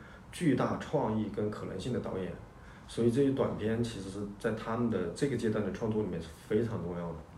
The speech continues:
而且怎么样在一个短片的容量里面完成导演的工作跟一个独立成熟的作品，这个是我们要去再努力完成的，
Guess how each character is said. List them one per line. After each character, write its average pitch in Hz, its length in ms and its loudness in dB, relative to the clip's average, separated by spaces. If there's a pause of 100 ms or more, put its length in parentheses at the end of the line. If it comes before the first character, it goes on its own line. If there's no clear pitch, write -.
(560)
而 139 120 2
且 147 100 2
怎 110 140 2
么 95 100 4
样 - 140 4
在 127 100 4
一 120 80 4
个 123 60 4
短 110 240 2
片 117 120 0
的 110 100 4
容 95 200 2
量 117 160 2
里 95 60 2
面 92 260 0
完 90 240 0
成 90 180 -2 (800)
导 95 200 2
演 131 120 6
的 98 100 2
工 120 220 2
作 117 320 2
跟 110 360 2
一 101 100 -4
个 113 140 4 (160)
独 95 220 0
立 123 180 4
成 - 260 -4
熟 101 160 -2
的 95 80 -4
作 143 180 0
品， - 280 -4
这 131 100 -2
个 139 80 2
是 135 120 0
我 - 120 2
们 85 100 0
要 92 140 -2
去 92 180 -8
再 95 200 0
努 90 140 -4
力 90 100 -4
完 85 160 -4
成 85 120 -8
的， 82 60 -8